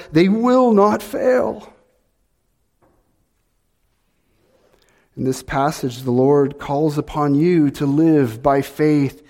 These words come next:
He's telling you to rely on his word.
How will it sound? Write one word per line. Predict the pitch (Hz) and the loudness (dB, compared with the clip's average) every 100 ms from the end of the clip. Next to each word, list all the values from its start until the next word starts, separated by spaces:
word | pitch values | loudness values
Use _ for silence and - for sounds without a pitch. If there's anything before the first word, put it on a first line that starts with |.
| - - - _ | -20 -20 -20 _
He's | 156 - | -10 -10
telling | - - 196 190 170 | -10 -2 2 2 4
you | 151 135 131 131 - _ _ _ _ _ - | 2 2 0 -2 -14 _ _ _ _ _ -12
to | - | -4
rely | 143 139 139 151 170 160 139 143 | 0 2 2 2 4 2 2 0
on | 160 160 151 | 0 2 2
his | 143 147 135 | 2 0 -2
word. | 151 160 160 143 127 - | -2 2 2 2 0 -6